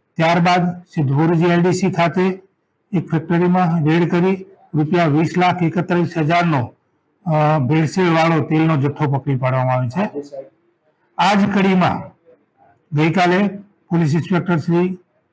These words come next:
જયદીપસિંહ સોલંકી સાહેબને સ્પષ્ટ બાતમી હકીકત મળેલ કે પાટણ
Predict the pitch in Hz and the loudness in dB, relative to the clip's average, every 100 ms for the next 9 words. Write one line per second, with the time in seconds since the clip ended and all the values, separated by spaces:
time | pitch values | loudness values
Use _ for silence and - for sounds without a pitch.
0 | _ - 165 135 151 165 139 170 - 165 | _ -6 -2 0 2 2 0 -2 0 0
1 | 170 170 151 165 170 175 175 _ _ 170 | 0 0 0 0 0 -2 -6 _ _ -4
2 | 165 - 165 160 175 170 151 175 160 165 | -4 -2 -2 0 0 -2 -2 -2 -2 -2
3 | 156 190 151 - - _ _ _ - 165 | 0 2 0 -4 -14 _ _ _ -4 -2
4 | 165 147 147 180 185 185 202 | 0 0 2 0 2 0 -2